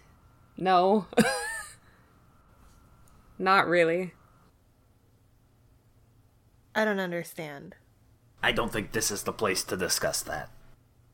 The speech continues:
Speaker 1: Yeah, it's not really my, uh, eh, I'll tell you guys later.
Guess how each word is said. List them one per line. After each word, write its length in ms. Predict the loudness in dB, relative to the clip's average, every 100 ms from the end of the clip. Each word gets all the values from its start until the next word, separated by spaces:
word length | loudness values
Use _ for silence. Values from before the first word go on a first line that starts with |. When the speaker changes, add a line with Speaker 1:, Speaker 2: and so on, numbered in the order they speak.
| _ _ -8
Speaker 1:
Yeah, 520 | -4 -2 0 -2 -2
it's 320 | -6 -6 -4
not 200 | -4 -2
really 260 | -4 -4 -4
my, 320 | -4 -4 -4
uh, 300 | -6 -8 -12 -14 -20 -20 _ _ _ _ _ _ _ _ _ _ -20 -10
eh, 380 | -6 -2 0 0 -2 -12 -20 -20 -20 _ _
I'll 220 | 6 6 6
tell 200 | 2 0
you 120 | 0
guys 240 | -2 -4
later. 340 | -4 -6 -8